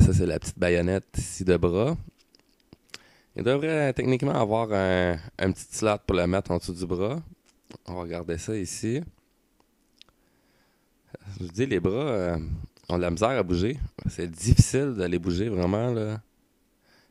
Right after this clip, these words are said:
Les articulations, euh, manquent de huilage un peu, je crois, ou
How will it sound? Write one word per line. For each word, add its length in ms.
Les 140
articulations, 880
euh, 240
manquent 260
de 80
huilage 440
un 100
peu, 200
je 120
crois, 380
ou 320